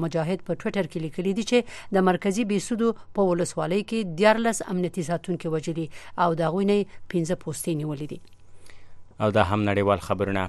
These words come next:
Speaker 2: په پاکستان کې په هوټل په برید کې د وژل شوو کسانو شمیر پنځو ته ورسېده. په سیمه کې د پولیسو مشر منیر احمد ضیا ویلي دي، په پروني برید کې چې د بلوچستان ایالت د ګوادر په بندر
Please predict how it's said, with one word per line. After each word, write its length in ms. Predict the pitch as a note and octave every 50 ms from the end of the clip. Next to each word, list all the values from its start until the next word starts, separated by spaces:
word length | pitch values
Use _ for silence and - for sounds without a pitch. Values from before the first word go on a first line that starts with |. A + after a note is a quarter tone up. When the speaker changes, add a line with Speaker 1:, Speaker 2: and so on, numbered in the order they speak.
| -
Speaker 2:
په 160 | - C#3+ D3+ D3 B2+
پاکستان 340 | E3 D3+ - - F#3+ F#3+ F3 D#3+
کې 300 | - F3 F3 F3 E3+ - - -
په 340 | D3+ D3+ D3+ D3 D3 C#3+ A#2 A#2
هوټل 340 | C3 C3+ B2+ - D#3 D3+ C3 -
په 100 | B2 B2
برید 160 | C3+ C3+ -
کې 100 | - D3+ C#3
د 80 | C3 B2
وژل 200 | A2+ A#2 A2+ G#2
شوو 200 | - D3+ D3+ C3+ -
کسانو 340 | A#2 G#2 - A#2+ A#2 A2+ G#2 -
شمیر 200 | - A#2+ A2+ - -
پنځو 240 | A2 A2+ A#2 A2+ G#2
ته 60 | F#2 F2+ F2+
ورسېده. 360 | F2+ F2+ - - G2 F#2+ F2+ - - - - - - - - - - -
په 180 | B2 B2 B2
سیمه 180 | - D#3+ D#3+ D3+ C3+
کې 140 | D3+ D3 C3+
د 100 | C3 B2+
پولیسو 300 | C#3+ D3+ C#3+ - D3 C3+ C3+
مشر 240 | C3+ C3 - D#3 C#3+ C3+
منیر 180 | C3 B2+ B2 A#2+ A2+ G2+
احمد 340 | A2+ B2+ C3 C3 - C3 B2 G2+
ضیا 160 | G2+ B2+ C#3 D3 C3
ویلي 240 | A#2+ A#2 A#2+ B2+ B2+ C#3
دي، 100 | D3+ D3 -
په 160 | - A#2+ G#2+ -
پروني 280 | A#2 A2+ A#2 B2+ C#3 B2+
برید 160 | B2+ C3+ B2+ - -
کې 80 | D3 C3+ -
چې 120 | - B2+ B2+ B2+ B2 A2
د 180 | B2 A#2+ A#2+ A#2+ A2+
بلوچستان 480 | A#2+ A2+ A2+ G#2 - - - C3+ C3+ B2+
ایالت 280 | B2 B2 B2+ C3 A#2+ A2
د 100 | A#2+ A2+ -
ګوادر 340 | A2+ A2 G#2+ A2 A2+ C3 C3+ A#2+
په 100 | A#2 G#2+ G#2+
بندر 280 | G#2+ A2 A#2+ C3 C3